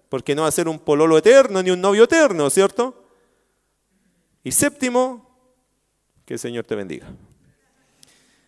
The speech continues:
Pero hay muchas cosas que hay que considerar antes de.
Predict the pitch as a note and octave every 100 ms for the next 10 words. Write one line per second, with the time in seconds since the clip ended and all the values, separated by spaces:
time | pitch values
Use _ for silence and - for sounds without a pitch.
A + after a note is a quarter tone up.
0 | _ _ _ _ - D3+ G3+ A3+ C4 A3+
1 | - B3+ B3 A3 A3+ A#3 G#3+ G3 F#3 F#3
2 | F3 E3 F3 F#3+ F#3 G3 G3 D3+ A#2+ E3
3 | E3